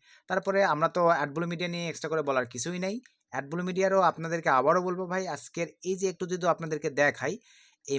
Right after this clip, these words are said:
মানি জেনারেটর ল্যান্ডিং পেজে আপনারা AdBlue মিডিয়া অথবা Nixon-এর এখানে আমি যদি আপনাদেরকে দেখাই, দেখেন স্মার্ট লিঙ্ক, আমি যদি লিঙ্কে ক্লিক করে দিই, স্মার্ট লিঙ্কে ক্লিক করে দিই, আপনাদেরকে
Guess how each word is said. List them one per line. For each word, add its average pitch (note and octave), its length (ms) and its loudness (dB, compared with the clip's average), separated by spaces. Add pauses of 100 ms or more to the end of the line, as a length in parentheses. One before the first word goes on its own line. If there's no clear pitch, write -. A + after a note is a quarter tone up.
মানি D3+ 220 2
জেনারেটর G3 460 2
ল্যান্ডিং D#3+ 320 -2
পেজে D#3+ 240 0 (220)
আপনারা D#3 280 0 (180)
AdBlue D3+ 300 -6
মিডিয়া F3+ 200 -4
অথবা F3 180 -2 (120)
Nixon-এর F#3 500 -2 (100)
এখানে D#3+ 200 -4
আমি D#3+ 120 -6
যদি D#3 160 0
আপনাদেরকে D3+ 360 -4
দেখাই, B2 320 -2
দেখেন C#3+ 160 -6 (280)
স্মার্ট F3+ 300 -2
লিঙ্ক, A#2 180 -4
আমি A#2+ 100 -8
যদি B2+ 160 -8
লিঙ্কে D3+ 260 -8
ক্লিক F3+ 200 -8
করে F#3 180 -2
দিই, F3 180 -2
স্মার্ট C#3 180 -6
লিঙ্কে C3 180 -10
ক্লিক D#3+ 220 -8
করে C#3+ 180 0
দিই, A#3 100 0 (680)
আপনাদেরকে C#3 300 -4